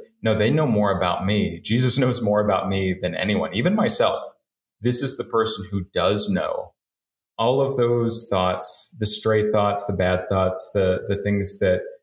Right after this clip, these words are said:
that maybe I've done, that this, this person who is God <laughs> knows more about me than anyone.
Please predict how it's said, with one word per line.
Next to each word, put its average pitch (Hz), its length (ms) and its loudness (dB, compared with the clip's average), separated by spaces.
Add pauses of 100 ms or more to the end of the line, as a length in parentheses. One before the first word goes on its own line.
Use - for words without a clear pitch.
(140)
that 101 80 -4
maybe 110 260 2
I've 107 160 0
done, 95 200 0
that 98 260 -6
this, - 380 -2
this 104 220 -4
person 90 580 0 (460)
who 127 220 2
is 131 200 2
God 101 500 0 (480)
<laughs> - 460 -20
knows 110 400 0
more 110 280 2
about 98 320 -2
me 95 160 0
than 87 220 -2
anyone. 90 640 -4